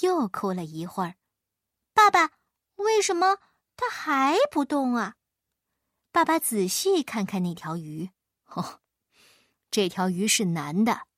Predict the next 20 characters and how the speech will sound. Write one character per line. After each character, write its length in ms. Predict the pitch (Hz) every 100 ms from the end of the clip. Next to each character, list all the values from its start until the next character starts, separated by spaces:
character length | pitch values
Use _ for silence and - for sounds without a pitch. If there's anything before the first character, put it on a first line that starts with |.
| _ - - -
男 280 | 226 233 269
孩 180 | - 247
的 80 | 294
眼 340 | 233 190 160
泪 200 | 214 220
啊， 260 | 196 180 - _ _ _ -
才 300 | - 202 214
对 160 | 247
他 160 | 214 240
真 320 | 233 311 330
正 240 | 320 320 202
有 200 | 170 156
用。 260 | 185 175 - _ _ _ _ _
”“那， 440 | 480 494 415 - - _
那 180 | 494 440
您 160 | 349
快 240 | 415 - 403
哭 220 | - - 494 494
啊。 180 | 359 320 _ _ _ _
”“呵， 240 | - 214